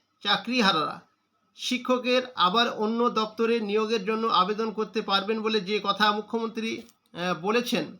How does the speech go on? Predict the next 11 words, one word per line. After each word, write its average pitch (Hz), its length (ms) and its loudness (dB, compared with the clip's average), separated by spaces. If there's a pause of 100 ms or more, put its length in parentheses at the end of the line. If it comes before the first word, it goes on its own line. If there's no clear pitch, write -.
(300)
সেই 240 580 0 (680)
করা 220 260 4
যায় 226 220 6
বলে, 220 400 0 (500)
সেটা 233 280 0
করা 233 300 4
যায় 226 260 4
বলে 247 380 2
আমার 208 480 2
জানা 202 240 4
নেই। 190 280 0